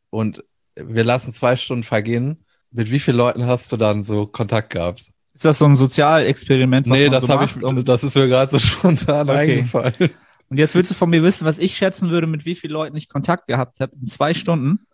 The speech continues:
Speaker 1: Ja.
Speaker 2: Ja, ich bin nicht so introvertiert, dass ich jetzt in diesen Raum mich reinsetze und mich so zurückziehe und nur mein Handy reingucke. Also die Leute, die dann so wirklich sich so ganz so, so eine, wie soll ich das sagen, sich so einen sicheren Hafen suchen, indem sie halt konstant auf ihr Handy gucken oder so tun, als wenn sie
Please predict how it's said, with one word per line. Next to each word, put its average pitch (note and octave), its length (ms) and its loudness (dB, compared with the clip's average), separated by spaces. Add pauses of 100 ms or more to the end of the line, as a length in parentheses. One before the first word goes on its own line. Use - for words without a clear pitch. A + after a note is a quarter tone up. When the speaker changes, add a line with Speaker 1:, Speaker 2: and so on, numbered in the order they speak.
(260)
Speaker 1:
Ja. B2 380 0 (260)
Speaker 2:
Ja, B2 200 -2
ich D3 160 -6
bin D#3+ 120 4
nicht F3 180 4
so E3+ 140 4
introvertiert, D#3+ 640 2
dass D3+ 140 0
ich D3 160 -6
jetzt C#3 240 -4
in C#3+ 100 -4
diesen C3 180 -4
Raum D#3 280 2
mich B2+ 180 -6
reinsetze A#2+ 720 -6
und A#2+ 480 0
mich B2+ 280 -2
so C3 140 2
zurückziehe C3 540 0
und B2+ 60 4
nur C3 120 4
mein A#2+ 160 2
Handy C#3+ 240 0
reingucke. A2 540 -6
Also B2+ 160 -2
die B2 80 -2
Leute, C3 260 2
die B2+ 60 -4
dann B2+ 180 0
so A#2 140 -8
wirklich B2+ 320 -8
sich - 180 -10
so A#2 100 -12
ganz B2+ 500 -4 (600)
so, C3 220 -6
so B2 100 -6
eine, B2 460 -2 (240)
wie B2+ 60 -10
soll C3 120 -4
ich B2+ 60 -10
das B2+ 160 -10
sagen, C3 260 0
sich A#2+ 260 -8
so C3 100 -8
einen B2+ 60 -4
sicheren B2 380 0
Hafen C#3+ 340 2
suchen, B2+ 280 2
indem B2+ 240 2
sie B2 120 0
halt A#2 180 -2
konstant B2 460 -2
auf A#2+ 160 -10
ihr B2 80 -2
Handy C3 200 -2
gucken A#2 340 -10
oder A2+ 240 -4
so A2 120 -10
tun, B2 260 -4
als A2+ 160 -8
wenn A#2+ 100 0
sie A2+ 320 -8